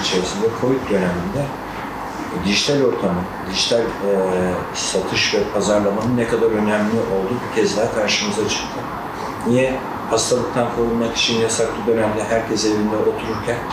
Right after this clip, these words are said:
bir taraftan da ihtiyaçlarını karşılayabilmek için bu, e, dijital platformları, dijital siteleri kullandı insanlar. Alışverişlerini bile internet üzerinden yaptılar. Dolayısıyla geleneksel kanalda satışın, e,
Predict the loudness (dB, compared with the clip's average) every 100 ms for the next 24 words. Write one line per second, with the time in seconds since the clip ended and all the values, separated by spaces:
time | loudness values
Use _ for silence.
0 | -6 -6 -6 -6 -4 0 2 2 2 0
1 | 0 0 2 2 2 0 -2 0 2 2
2 | 2 2 2 2 0 0 -2 -2 0 0
3 | -2 -8 -8 -8 -8 0 2 2 2 0
4 | 2 2 2 2 2 2 0 0 0 -2
5 | -2 2 2 2 0 2 4 2 -2 0
6 | 0 0 -4 -2 -2 0 0 0 0 2
7 | 2 2 2 2 2 0 0 0 2 2
8 | 2 0 -4 -2 0 0 -2 -2 -4 -6
9 | -6 -4 -4 -6 -8 -8 -10 -8 -6 -6
10 | -4 2 4 4 2 0 0 2 4 4
11 | 4 0 2 2 2 0 4 4 4 2
12 | 0 -2 -6 -8 -6 -6 -6 -4 -2 0
13 | 0 2 0 2 0 -2 -6 -8 -4 0
14 | 2 4 4